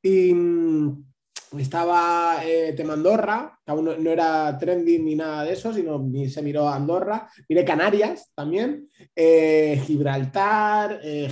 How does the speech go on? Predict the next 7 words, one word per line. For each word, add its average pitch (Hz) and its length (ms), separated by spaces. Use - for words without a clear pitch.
Georgia, 208 720
Estonia, 208 640
estuve 196 200
mirándolo 190 380
todo. 214 400
Y, 202 400
mm, 180 460